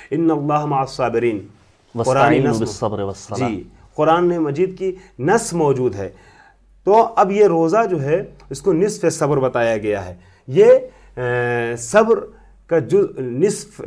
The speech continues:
Speaker 1: حصہ ہے، نصف جز ہے۔ اب ہم دوسری جگہ دیکھتے ہیں، ارشاد ہوتا ہے، "حتیٰ اس روزہ دار کا معمولی عمل بھی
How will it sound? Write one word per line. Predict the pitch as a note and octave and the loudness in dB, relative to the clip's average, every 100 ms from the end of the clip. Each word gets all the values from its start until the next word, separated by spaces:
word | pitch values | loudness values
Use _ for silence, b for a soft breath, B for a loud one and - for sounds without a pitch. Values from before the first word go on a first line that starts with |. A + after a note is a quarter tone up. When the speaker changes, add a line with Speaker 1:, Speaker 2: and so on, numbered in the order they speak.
| G#2 | -14
Speaker 1:
حصہ | - D3 | -8 -2
ہے، | B2+ G#2+ | -2 -2
نصف | A2+ E3 B2 | -2 -2 -2
جز | D3 C#3+ | -4 -4
ہے۔ | G2 F2+ - b b b b b b b - | -8 -10 -10 b b b b b b b 2
اب | G3+ | 4
ہم | A3+ F#3+ | 4 2
دوسری | G3 G#3+ | 0 2
جگہ | G#3 G#3 | 2 4
دیکھتے | F#3+ F#3 G3 | 4 2 2
ہیں، | |
ارشاد | F#3 F#3+ F#3 | 0 0 0
ہوتا | F#3 F#3 F#3+ | 0 0 0
ہے، | F#3+ | 0
"حتیٰ | F3 - G#3+ F3 - - _ _ b b b b | -2 2 6 6 2 -16 _ _ b b b b
اس | A3 A3 | -6 -2
روزہ | F3+ D#3 D3 | -2 -2 -2
دار | D3 D3+ F#3 | -2 0 -2
کا | G3 E3 B2 | -4 -8 -8
معمولی | B2 D3 E3 E3 F3+ F3 F#3 A3+ A3 | -6 -4 -4 0 4 4 2 -4 -4
عمل | C3+ D3+ D3 | -2 0 2
بھی | B2 A2+ D3 A#2+ | 0 2 2 2